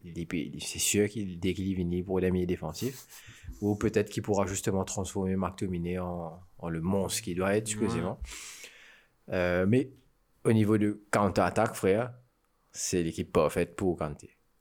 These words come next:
Speaker 1: En termes de, d'attaque,
Speaker 2: C'est notre
Speaker 1: c'est l'équipe
Speaker 2: Anzek,
Speaker 1: parfaite
Speaker 2: frère.
Speaker 1: parce que tu as, tu as justement Rashford d'un côté, Greenwood de l'autre côté, si Sancho là, tu gagnes Sancho, Lingard là, tu gagnes, euh, Pogba, tu gagnes, qui peut, fait, qui peut faire une relance de derrière, tu gagnes,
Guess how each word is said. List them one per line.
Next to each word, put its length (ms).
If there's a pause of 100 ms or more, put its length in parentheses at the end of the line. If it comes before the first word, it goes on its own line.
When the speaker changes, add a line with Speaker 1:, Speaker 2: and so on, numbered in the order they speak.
(220)
Speaker 1:
En 100
termes 220
de, 100
d'attaque, 440
Speaker 2:
C'est 60
notre 200
Speaker 1:
c'est 100
l'équipe 260
Speaker 2:
Anzek, 100
Speaker 1:
parfaite 380
Speaker 2:
frère. 100
Speaker 1:
parce 120
que 80
tu 140
as, 320
tu 100
as 20
justement 320
Rashford 400
d'un 120
côté, 360 (400)
Greenwood 380
de 60
l'autre 100
côté, 360
si 160
Sancho 420
là, 280
tu 100
gagnes 160
Sancho, 540 (540)
Lingard 500
là, 380
tu 140
gagnes, 440 (100)
euh, 420 (120)
Pogba, 640
tu 120
gagnes, 400
qui 140
peut, 160
fait, 280 (200)
qui 120
peut 120
faire 140
une 60
relance 360
de 100
derrière, 640
tu 120
gagnes, 460